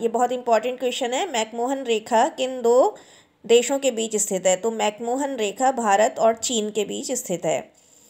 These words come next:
अगला है, भारत की संविधान सभा की अंतिम बैठक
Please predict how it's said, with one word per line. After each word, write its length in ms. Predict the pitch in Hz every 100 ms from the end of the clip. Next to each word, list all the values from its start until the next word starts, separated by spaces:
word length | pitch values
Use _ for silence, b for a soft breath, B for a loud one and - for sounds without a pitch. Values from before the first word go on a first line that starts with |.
| b b -
अगला 240 | 226 262
है, 260 | 285 285 302
भारत 340 | 254 220 220
की 100 | 269
संविधान 600 | 269 220 220 208 226 233
सभा 340 | 285 226 220 202
की 220 | 202 -
अंतिम 460 | - 202 208 269 254
बैठक 360 | 196 190 202